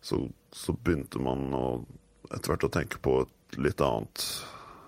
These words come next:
eh, satellittsystem, eh, som da ble bestilt, eh, i treogsytti, var det vel,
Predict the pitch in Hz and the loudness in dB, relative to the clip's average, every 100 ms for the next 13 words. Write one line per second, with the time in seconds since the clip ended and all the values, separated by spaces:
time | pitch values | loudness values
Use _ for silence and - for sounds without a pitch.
0 | - - 71 65 87 - 92 98 - 107 | -8 0 0 2 2 4 2 0 6 6
1 | 113 - - - - - 73 73 73 73 | 4 -6 -14 -18 -2 2 4 4 4 4
2 | 73 - 78 71 62 60 65 67 - - | 2 0 0 2 4 4 6 4 4 0
3 | 58 - - - 80 71 69 69 69 60 | 0 -2 -6 -4 4 6 6 4 4 2
4 | 67 64 64 64 64 62 - - - - | 2 2 2 2 2 0 -4 -10 -12 2
5 | 64 71 - - _ 101 120 120 117 139 | 6 6 4 -2 _ 4 6 6 6 4